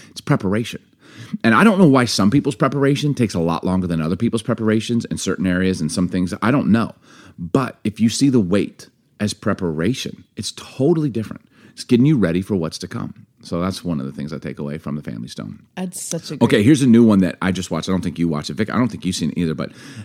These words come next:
Speaker 1: the kids and I watched it. It's called Fat Man.
Speaker 2: Fat Man.
Speaker 1: It's Mel Gibson.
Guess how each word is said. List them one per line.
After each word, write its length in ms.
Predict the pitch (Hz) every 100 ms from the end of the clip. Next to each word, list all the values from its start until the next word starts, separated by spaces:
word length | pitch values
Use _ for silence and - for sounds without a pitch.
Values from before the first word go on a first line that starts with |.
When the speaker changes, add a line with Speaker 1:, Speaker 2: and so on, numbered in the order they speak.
| -
Speaker 1:
the 60 |
kids 180 | 87 101
and 40 | 90
I 60 |
watched 220 | 80 73 71
it. 40 |
It's 120 | -
called 180 | - 82
Fat 300 | - 82 -
Man. 240 | 67 - - _ _ _ _ _ _
Speaker 2:
Fat 60 | 185
Man. 260 | - - -
Speaker 1:
It's 120 | -
Mel 240 | 101 107
Gibson. 560 | 117 110 95 - 73 71